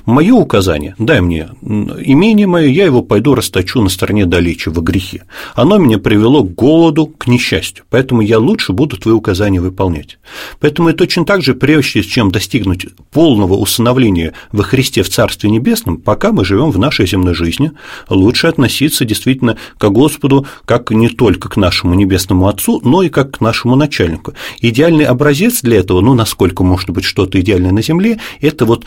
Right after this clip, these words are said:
семейный бизнес, да, когда есть отец, глава семьи, он ведет какое-то дело, и он, с одной стороны, конечно, детям своим отец любящий, но тем не менее, чтобы это дело развивалось, нужно, чтобы дети выполняли указания, трудились точно так же, а не только ждали, что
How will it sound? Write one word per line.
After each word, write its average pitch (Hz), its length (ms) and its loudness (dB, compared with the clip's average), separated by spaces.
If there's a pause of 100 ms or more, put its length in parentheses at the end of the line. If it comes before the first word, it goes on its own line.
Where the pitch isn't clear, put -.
(100)
семейный 113 600 2
бизнес, 92 720 -2
да, 139 160 0
когда 87 280 -2
есть 87 360 -2
отец, 135 480 -2
глава 95 260 0
семьи, 92 380 -2
он 123 160 2
ведет 98 260 2
какое-то 104 460 0
дело, 185 340 0 (220)
и - 20 -2
он, 135 140 2
с 139 100 -2
одной 131 180 2
стороны, 131 440 0 (180)
конечно, 113 460 0 (180)
детям 101 440 0
своим 90 280 0
отец 90 400 -2
любящий, 170 460 0
но 104 100 4
тем 95 220 0
не 95 100 4
менее, 101 300 2
чтобы 92 240 -6
это 92 140 -2
дело 87 280 2
развивалось, 147 640 0 (200)
нужно, 131 300 2
чтобы 87 240 -2
дети 101 260 0
выполняли 87 500 0
указания, 107 640 0
трудились 139 560 0
точно 123 300 -2
так 113 200 -2
же, - 80 -4
а 92 40 0
не 92 120 0
только 113 300 -2
ждали, 95 260 0
что 90 240 -4